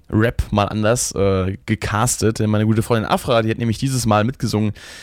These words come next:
bei dem Rap-Killer-Cover. Und das ist eben genau die Dame, die eben auch beim Originaltrack von Lila Scheine von Herr Kuchen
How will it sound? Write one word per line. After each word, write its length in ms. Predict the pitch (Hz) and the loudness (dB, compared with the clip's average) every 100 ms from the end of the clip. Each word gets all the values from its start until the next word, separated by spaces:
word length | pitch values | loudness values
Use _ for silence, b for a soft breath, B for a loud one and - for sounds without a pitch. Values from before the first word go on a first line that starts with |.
| B - | B -2
bei 240 | - 113 123 | 2 2 2
dem 240 | 135 117 | 0 -2
Rap-Killer-Cover. 1040 | - - - 120 104 - - 101 107 156 - _ _ _ - _ _ _ _ - - | -4 -6 0 4 4 2 -2 0 2 2 -2 _ _ _ -20 _ _ _ _ -14 0
Und 160 | 117 120 | 2 2
das 100 | 123 | 0
ist 120 | 120 | 0
eben 200 | 127 135 | 0 2
genau 360 | 127 107 131 | 2 4 2
die 440 | 117 110 143 185 151 - _ _ _ - | 2 -2 2 2 0 -4 _ _ _ -4
Dame, 540 | - 107 117 131 127 | 0 2 4 2 0
die 320 | - 120 - 113 | 0 -2 2 0
eben 160 | 117 - | 0 -2
auch 240 | 101 110 | -2 -2
beim 140 | - - | -4 -4
Originaltrack 1040 | 110 110 110 98 110 135 131 - 113 - | -2 0 2 2 4 2 0 0 -2 -2
von 300 | - 110 117 | -2 0 0
Lila 240 | 117 101 101 | 2 2 0
Scheine 420 | - 104 117 113 | 0 0 0 0
von 200 | - 110 | 0 0
Herr 120 | 90 | 0
Kuchen 420 | - 120 113 104 | 0 0 0 -4